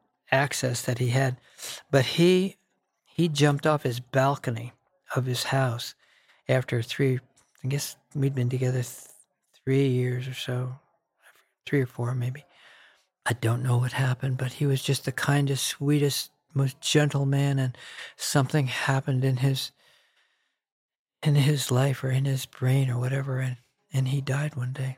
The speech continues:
It was just crushing. It, it creamed me for a long, long, long time. I, I really was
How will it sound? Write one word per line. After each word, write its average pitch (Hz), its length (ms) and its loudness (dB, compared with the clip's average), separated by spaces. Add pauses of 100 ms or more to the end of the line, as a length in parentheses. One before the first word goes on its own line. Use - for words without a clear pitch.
(420)
It - 140 -14
was - 140 -10
just - 340 -2 (120)
crushing. 135 580 0
It, 143 140 -4 (280)
it 165 160 2
creamed 151 480 4
me 127 140 0
for - 160 -4
a 127 80 0
long, 131 480 2
long, 120 260 2
long 123 220 0
time. 120 400 -4 (640)
I, 131 160 0
I 139 160 -2
really 131 400 0
was 123 280 -6